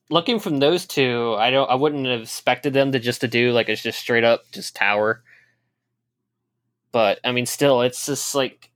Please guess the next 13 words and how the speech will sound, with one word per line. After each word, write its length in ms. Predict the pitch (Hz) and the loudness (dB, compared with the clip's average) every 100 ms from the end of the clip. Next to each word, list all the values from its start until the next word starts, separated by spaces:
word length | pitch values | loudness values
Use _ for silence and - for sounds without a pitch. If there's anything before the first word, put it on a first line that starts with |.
| _ _ _ _ _ _ | _ _ _ _ _ _
looking 340 | 143 151 202 175 | -2 2 2 4
at 200 | 156 - | 2 4
that 240 | 139 147 | 2 4
compared 380 | 151 123 139 135 | 0 0 0 0
to 80 | 113 | -2
those, 480 | 101 123 127 104 104 | -2 -2 -2 -6 -10
it 40 | |
still 300 | - 135 135 | -8 -4 -4
feels, 420 | 127 123 135 120 | -4 -2 0 0
I 80 | 120 | 0
mean, 200 | 147 151 | 2 2
it's 200 | 147 - | 0 -2
not, 360 | 131 131 143 | 0 2 2